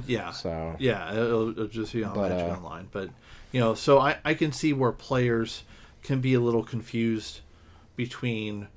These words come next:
Speaker 1: you know, we got two things releasing at the same time in Magic, one digital, one in
Speaker 2: Right.
Speaker 1: paper.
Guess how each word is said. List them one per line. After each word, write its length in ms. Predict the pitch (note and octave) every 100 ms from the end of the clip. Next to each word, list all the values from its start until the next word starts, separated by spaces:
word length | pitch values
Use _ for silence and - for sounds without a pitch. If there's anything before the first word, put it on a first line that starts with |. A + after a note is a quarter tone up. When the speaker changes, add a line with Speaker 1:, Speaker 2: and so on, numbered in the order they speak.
| - - A#2+
Speaker 1:
you 100 | A2
know, 200 | G#2+ B2+
we 60 | B2
got 220 | B2 A2
two 160 | - D#3
things 280 | D3+ C3 A#2+
releasing 440 | A#2+ B2+ B2 B2+
at 60 | A#2
the 40 |
same 280 | - B2 A#2
time 260 | A#2 A2 G#2+
in 120 | G2+
Magic, 480 | B2+ A#2+ G#2 F#2 G#2+
one 200 | G#2+ G#2
digital, 360 | G#2 G2+ G#2
one 120 | A2+ G#2
in 40 |
Speaker 2:
Right. 180 | G2 F2+
Speaker 1:
paper. 400 | B2 B2+ F2